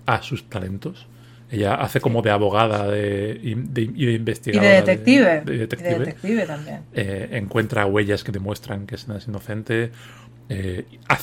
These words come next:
Speaker 1: hacen unos interrogatorios dentro del tiempo que tienen y de la serie que es, pues muy interesante, ¿no? Cuando le dice, "De modo que escuchó usted la, el sonido de pele-, de pelea, ¿no?".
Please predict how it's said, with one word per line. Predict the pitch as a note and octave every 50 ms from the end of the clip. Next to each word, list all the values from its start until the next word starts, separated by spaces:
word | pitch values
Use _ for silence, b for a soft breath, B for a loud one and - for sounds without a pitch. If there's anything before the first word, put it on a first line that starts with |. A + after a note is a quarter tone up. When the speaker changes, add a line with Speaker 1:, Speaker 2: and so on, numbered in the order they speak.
| - - -
Speaker 1:
hacen | - - B2+ B2
unos | A#2+ B2+ G2+
interrogatorios | C3 C3 D3 C3+ A#2 A2 - B2 B2 B2+ C3 - - - - - - - - -
dentro | - - G3+ - D#3+
del | D#3+ D#3 D3 C3+
tiempo | - D#3 D3 C#3+ - D#3 A#2+
que | B2+ A#2+
tienen | B2 - B2 A#2+ A#2 A#2 A2+
y | A#2 A2+
de | A2 G#2+ A2
la | G#2+ G#2+ A2 G#2+ G#2+
serie | - - - A#2+ A2 G#2+
que | - - G#2 G#2+ A2+
es, | A2 -
pues | - - A#2+ G2+ -
muy | - A#2 A2+
interesante, | G#2+ G#2 - - - A#2 G#2+ G#2+ G2+
¿no? | F#2+ G#2
Cuando | G#2 G2 G2
le | G2 G2
dice, | - - - G2 G2+ G#2 - - b b b b b b b b b b b b b b -
"De | A#2+
modo | G#2 B2+ F3 A#3 A3
que | A#3 F#3+ - -
escuchó | - - - C#3 - - - E3
usted | G3+ F#3+ - - F#3 F#3+ F#3 F3+ E3+ F3 - - - -
la, | - D3 C3+ C3 C#3
el | D3+ C3+ B2+ A#2+
sonido | - - B2+ C3+ E3
de | D#3+ D#3
pele-, | - D#3 F#3+ - -
de | C#3 C3 C3
pelea, | - D3+ G3 G#3+ D#3+ C#3
¿no?". | F3+ B3